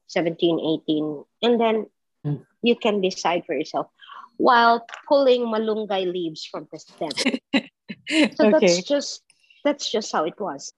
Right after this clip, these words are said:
Speaker 1: And to, it was really a conscious effort that to make her feel that we are not in any way in a vulnerable situation or that vulnerability was not about us.
Speaker 2: Mm-hmm.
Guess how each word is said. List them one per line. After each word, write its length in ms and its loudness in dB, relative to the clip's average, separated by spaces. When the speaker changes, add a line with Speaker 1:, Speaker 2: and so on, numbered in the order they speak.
Speaker 1:
And 260 4
to, 500 2
it 180 2
was 260 0
really 260 4
a 100 0
conscious 680 -10
effort 500 -4
that 240 0
to 120 2
make 320 4
her 140 2
feel 320 4
that 200 0
we 160 2
are 100 2
not 340 2
in 180 -2
any 300 2
way 600 0
in 180 -2
a 320 -8
vulnerable 1120 2
situation 880 0
or 400 2
that 240 0
vulnerability 1000 2
was 420 -8
not 400 -4
about 340 -6
us. 380 -6
Speaker 2:
Mm-hmm. 320 0